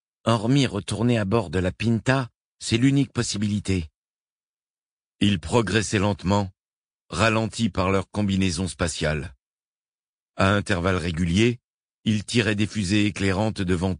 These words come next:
eux pour voir où ils allaient. Ils avaient parcouru cinq cents mètres quand ils discernèrent au loin deux silhouettes. Les militaires sortirent leurs jumelles. « Ils viennent vers nous », dit l'un d'eux. «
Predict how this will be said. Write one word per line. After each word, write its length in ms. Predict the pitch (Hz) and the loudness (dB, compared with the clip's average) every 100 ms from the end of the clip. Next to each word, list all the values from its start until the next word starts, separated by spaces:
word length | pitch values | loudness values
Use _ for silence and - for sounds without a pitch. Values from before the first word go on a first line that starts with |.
| 101 | 0
eux 180 | 101 85 _ _ _ | 0 -2 _ _ _
pour 220 | - 110 92 | -4 -2 0
voir 320 | 104 107 92 | 2 2 0
où 80 | 104 | 0
ils 220 | 95 95 | 0 0
allaient. 300 | 95 76 - _ _ _ _ _ _ _ _ _ _ _ - | 0 -2 -10 _ _ _ _ _ _ _ _ _ _ _ -2
Ils 240 | 101 90 | 0 2
avaient 160 | 101 92 | 0 0
parcouru 520 | 101 90 101 101 104 | -4 -4 -2 0 -2
cinq 220 | - 104 | -2 -2
cents 220 | 90 98 | -2 -2
mètres 400 | 95 92 - - - _ _ - | 0 0 -2 -8 -14 _ _ -4
quand 280 | 98 101 - | -2 -2 -2
ils 140 | 101 | -2
discernèrent 580 | 95 98 107 87 98 85 | -2 -2 -2 0 0 0
au 60 | |
loin 260 | 90 90 98 | 0 0 0
deux 160 | 85 92 | 0 -4
silhouettes. 720 | - 85 78 - - - - _ _ _ _ _ _ _ | -2 -2 -2 -4 -8 -18 -20 _ _ _ _ _ _ _
Les 220 | - 98 | 0 2
militaires 540 | 101 110 107 92 113 - | 2 0 0 0 -2 -2
sortirent 460 | - 107 - 110 | -4 -4 -2 0
leurs 160 | 101 95 | 0 0
jumelles. « 460 | 80 85 78 - - _ _ _ _ _ _ _ _ _ - | -2 -2 -2 -8 -16 _ _ _ _ _ _ _ _ _ -4
Ils 80 | 101 | 2
viennent 200 | 127 135 | 2 4
vers 180 | 143 | 2
nous », 200 | 143 135 80 - _ _ - | 2 0 -2 -10 _ _ -8
dit 160 | 85 98 | 0 2
l'un 160 | 101 | 4
d'eux. « 260 | 98 98 | 2 0